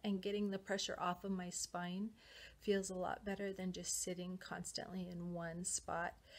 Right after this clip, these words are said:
However, if I sit in one spot, I have to stay still. I cannot move.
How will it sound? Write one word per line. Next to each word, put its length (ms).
However, 640
if 240
I 120
sit 380
in 140
one 160
spot, 380
I 120
have 220
to 100
stay 280
still. 480
I 80
cannot 580
move. 480